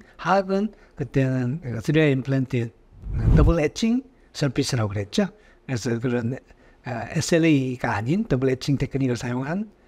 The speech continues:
임플란트를 사용했고, 상악은 에이치에이 코팅, 본이 약하니까 그 당시에는 또 에이치에이 코팅이 상당히 또 유행을 했었습니다. 그래서 이천십이 년, 십 년이 지난 상태를 보시면 다 괜찮습니다. 아주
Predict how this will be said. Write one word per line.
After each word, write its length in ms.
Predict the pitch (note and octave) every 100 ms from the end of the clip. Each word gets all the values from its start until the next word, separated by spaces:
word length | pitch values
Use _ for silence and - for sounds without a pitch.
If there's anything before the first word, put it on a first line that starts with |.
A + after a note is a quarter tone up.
| _
임플란트를 380 | C#3 C3 C3+ B2
사용했고, 460 | A2+ B2+ A2+ G2+ C3
상악은 540 | D3 F3 F3+ G3 A3+ - _ _ _ _ _ _ -
에이치에이 320 | D3+ - A3
코팅, 600 | G#3 B2 - A#2 F#2 F#3 -
본이 240 | F3 E3+
약하니까 600 | A#2+ F3+ E3+ B2 A2+ G2
그 100 | -
당시에는 400 | B2+ C3 C3 B2 A2+
또 160 | A2+
에이치에이 380 | - C#3 - E3
코팅이 380 | E3 E3 F#3 D3+
상당히 360 | C#3 C#3+ D#3 C#3+
또 100 | B2
유행을 340 | B2+ D3+ C3+
했었습니다. 640 | B2+ C3+ C3 G#2+ G2 F#2+ - _ - - - - - - -
그래서 180 | - D3
이천십이 600 | C3 E3 D3+ - E3+ F3+
년, 400 | D3 C#3 G#3 - _
십 180 | - F#3+
년이 340 | F#3 F#3 D3
지난 200 | C3 C#3
상태를 440 | B2+ C3+ D3 C#3 A#2
보시면 720 | A2+ - C#3 E3+ D3+ G#2 A2+ _ -
다 160 | D3+
괜찮습니다. 720 | D#3+ D3 E3 D3 D#3 A#2+ G2 G2 _
아주 560 | - G#2+ - A#2 E3+